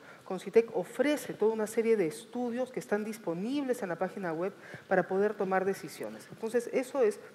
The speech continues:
muy importante y tiene, la política,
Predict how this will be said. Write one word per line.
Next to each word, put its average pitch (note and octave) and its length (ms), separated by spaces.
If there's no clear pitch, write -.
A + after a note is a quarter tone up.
muy A#3+ 240
importante A3 720
y F#3 80
tiene, A3+ 380
la F#3+ 180
política, C#4 640